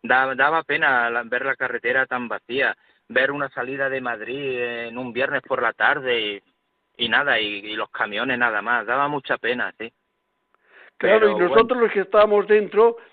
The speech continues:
Speaker 2: teníamos pena por vosotros. Es decir, como creíamos que el bicho estaba afuera, que iba a coger a cualquiera, claro, si nosotros estábamos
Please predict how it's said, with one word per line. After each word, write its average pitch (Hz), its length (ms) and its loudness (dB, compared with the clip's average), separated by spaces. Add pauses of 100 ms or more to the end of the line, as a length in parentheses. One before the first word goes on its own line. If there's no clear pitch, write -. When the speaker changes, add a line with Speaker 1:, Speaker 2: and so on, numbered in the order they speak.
(100)
Speaker 2:
teníamos 208 540 2
pena 220 300 6
por 175 180 0
vosotros. - 520 -2 (760)
Es 185 140 -4
decir, 202 400 2 (140)
como 156 320 2
creíamos 214 520 4
que 196 100 2
el 180 80 2
bicho 196 260 -2
estaba 185 380 2
afuera, 190 340 4
que 151 80 -6
iba 160 180 2
a 185 100 0
coger 196 300 2
a 165 140 6
cualquiera, 175 420 2
claro, 226 300 2 (240)
si 151 80 -8
nosotros 160 220 0
estábamos 202 420 4